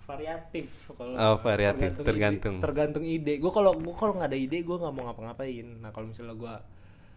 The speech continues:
Speaker 1: pun gue ngapa-ngapain di saat gue nggak ada ide, biasanya gue suka muncul sendiri lampu dari kepala gue keluar gitu, dari kepala gue
Speaker 2: Udah
Speaker 1: ada lampu,
Speaker 2: kayak
Speaker 1: lampu menyala.
Speaker 2: Tom and Jerry itu ya?
Speaker 1: Iya. <laughs> Lagi. Nah, gue,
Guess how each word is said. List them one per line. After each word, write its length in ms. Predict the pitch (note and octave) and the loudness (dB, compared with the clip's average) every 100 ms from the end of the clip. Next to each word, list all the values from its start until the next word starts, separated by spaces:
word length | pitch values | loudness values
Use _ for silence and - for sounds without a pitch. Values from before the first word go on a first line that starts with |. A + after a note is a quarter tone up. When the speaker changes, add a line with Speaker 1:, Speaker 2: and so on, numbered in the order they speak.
| - - - - - - - - | -20 -20 -20 -20 -20 -20 -14 0
Speaker 1:
pun 180 | D#3 C#3 | 2 2
gue 180 | C3+ B2+ | -4 -6
ngapa-ngapain 600 | B2 B2 B2 A#2+ - A2+ | -6 -8 -8 -8 -6 -6
di 80 | A#2 | -6
saat 160 | A2 A2 | -8 -8
gue 160 | A2+ | -8
nggak 180 | A#2 G#2+ | -6 -6
ada 120 | A2 | -4
ide, 160 | A2+ C#3+ | -2 0
biasanya 320 | D#3+ C3+ D3+ | 2 2 0
gue 200 | D#3 F3+ E3+ - - | 2 2 2 -2 -14
suka 260 | - - C#3 | -14 -2 0
muncul 360 | C#3+ C#3+ D3 | 2 0 0
sendiri 560 | C#3+ D#3 E3 D#3+ C#3+ D3 - - - - | 0 2 2 2 0 -4 -10 -20 -18 0
lampu 680 | C#3 C#3 C#3+ - D3 C#3+ | 2 2 0 -2 -2 -2
dari 240 | D3+ C3+ C3+ | -6 -6 -6
kepala 400 | - C3 B2+ B2 | -6 -4 -2 -2
gue 240 | C3+ C3+ C3 - - - | -4 -4 -6 -10 -20 -10
keluar 320 | C#3+ C#3+ C3+ B2+ | -6 -4 -4 -6
gitu, 140 | A#2+ | -8
dari 140 | A#2 A#2 | -10 -10
kepala 320 | - A2+ A2+ | -8 -4 0
gue 80 | A#2 | 4
Speaker 2:
Udah 80 | |
Speaker 1:
ada 80 | G#2 | 4
lampu, 80 | A2 | 6
Speaker 2:
kayak 300 | G#2+ A2 G#2+ G#2 | 6 6 6 4
Speaker 1:
lampu 200 | G#2 C#3 | 2 0
menyala. 200 | C3 B2+ | -2 2
Speaker 2:
Tom 140 | A#2+ A2+ A#2 | 2 4 0
and 180 | A#2 A2+ | 0 2
Jerry 340 | A2 A#2 A#2 A#2 A#2+ | 4 4 4 4 4
itu 160 | A#2+ | 2
ya? 140 | G2+ F#2+ | 0 0
Speaker 1:
Iya. 260 | C3 A#2+ A#2 - - - A3 | -2 -2 -6 -12 -12 0 8
<laughs> 840 | G3+ - A#3+ A3 A3+ - A#3 A3 | 10 12 12 12 12 12 12 10
Lagi. 200 | F#3+ D#3+ E3+ - A#3 C4+ C4+ B3+ A#3 - | 6 6 2 0 -4 -2 -2 -4 -6 -8
Nah, 480 | D#3 C3 A#2 A2 G#2 A#2+ A2+ - - - - - - - - - - | -4 -4 -4 -8 -8 -10 -14 -16 -18 -20 -20 -14 -12 -10 -12 -14 -8
gue, 220 | - F3+ | 2 4